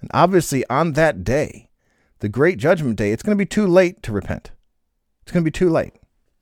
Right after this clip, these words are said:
It's all on whether or not your sin has been covered under the blood of Christ.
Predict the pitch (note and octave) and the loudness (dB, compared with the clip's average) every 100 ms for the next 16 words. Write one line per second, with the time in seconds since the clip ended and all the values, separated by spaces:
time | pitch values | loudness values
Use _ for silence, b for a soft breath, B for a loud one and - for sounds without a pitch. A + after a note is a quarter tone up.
0 | _ _ _ _ _ _ _ A#2+ D#3+ G3 | _ _ _ _ _ _ _ -4 2 4
1 | G3 D#3+ C3 A2 C3+ D#3 D3+ C3 C3+ A2+ | 4 2 -2 0 0 2 -2 -2 -2 -2
2 | - F#3+ F#3+ B2 B2+ A#2+ - F3+ D3+ G#2+ | -2 -2 0 -2 -4 -4 -2 0 0 0
3 | C3 B2+ A#2 B2 C3+ A#2 - D#3+ - - | -2 -4 -6 0 0 0 -2 -4 -4 -16
4 | - | -20